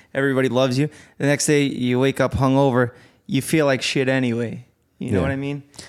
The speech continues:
Speaker 1: Uh, maybe I've just been doing this for a little bit longer, and I kinda just got, it got played out to me. But I would always be like, "Oh, I'm going out, I'm gonna be fucking crazy,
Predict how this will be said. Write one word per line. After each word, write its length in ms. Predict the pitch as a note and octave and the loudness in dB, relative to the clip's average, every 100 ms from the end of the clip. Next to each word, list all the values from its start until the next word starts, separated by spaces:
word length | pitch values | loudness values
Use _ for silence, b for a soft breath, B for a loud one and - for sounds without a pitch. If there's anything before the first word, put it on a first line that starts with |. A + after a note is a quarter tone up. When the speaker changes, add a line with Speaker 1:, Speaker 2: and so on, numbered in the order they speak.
| B | B
Speaker 1:
Uh, 180 | - C3+ | -8 -4
maybe 240 | - D#3 D#3 | -2 0 0
I've 100 | C#3+ | -2
just 120 | C3 | -6
been 120 | A#2 | -4
doing 220 | G#2+ B2 B2 | -2 0 0
this 240 | A#2+ - | 0 -4
for 200 | - B2+ | -4 -2
a 60 | B2 | 2
little 200 | B2 A2+ | 2 0
bit 120 | A#2 | 0
longer, 380 | A2+ A#2 A#2+ A#2 | 0 0 2 0
and 100 | A2 | -2
I 60 | |
kinda 300 | G#2+ A#2+ A#2 | -2 -4 -2
just 180 | A2+ G#2+ | -4 -4
got, 220 | A#2 A2+ | -2 -2
it 140 | - A2+ | -2 -2
got 200 | A2 - | -2 -2
played 220 | B2 A2 | -2 0
out 240 | A2 A2 | 0 -2
to 80 | C#3 | -4
me. 180 | C3 D3 b b b - | -4 -6 b b b -4
But 100 | A#2+ | 0
I 140 | B2 | 2
would 140 | B2 | 2
always 260 | A#2 A2+ G2+ | 0 0 -4
be 160 | G2 A#2 | -4 -4
like, 260 | G#2+ A2+ | -6 -8
"Oh, 60 | G2 | -8
I'm 260 | B2 C3 | -6 -8
going 280 | C3 C#3 C3+ | -6 -8 -6
out, 220 | D3 D3+ | -4 -2
I'm 100 | D3 | -4
gonna 120 | C3+ B2+ | -6 -8
be 280 | C3+ C3 - | -8 -10 -12
fucking 440 | - - - B2+ | -10 -8 -6 -6
crazy, 760 | A#2+ - E3+ E3+ E3 D#3+ E3 | -6 -2 0 0 0 0 0